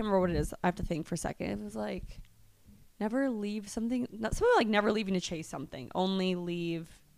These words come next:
if some-, something about, like, "Don't leave a job 'cause you're chasing a new one.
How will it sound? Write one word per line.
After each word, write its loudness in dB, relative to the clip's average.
if -8
some-, -4
something 2
about, 8
like, 4
"Don't 12
leave 4
a 2
job 6
'cause 2
you're 6
chasing 2
a 2
new 6
one. 8